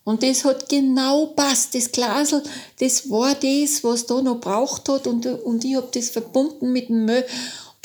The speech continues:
Und ich hab natürlich auch in die Masse vorher noch ein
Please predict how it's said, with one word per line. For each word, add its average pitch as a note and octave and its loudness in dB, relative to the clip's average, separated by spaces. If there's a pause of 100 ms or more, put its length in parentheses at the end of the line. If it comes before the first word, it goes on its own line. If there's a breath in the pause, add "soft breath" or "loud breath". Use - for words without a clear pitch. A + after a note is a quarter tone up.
Und G#3+ 0 (840)
ich G#3+ 0
hab A3+ 4
natürlich A3+ 0
auch F#3+ 0
in F#3 -4
die F#3 -2
Masse F#3 -2
vorher G#3+ 0
noch E3 -6
ein - -8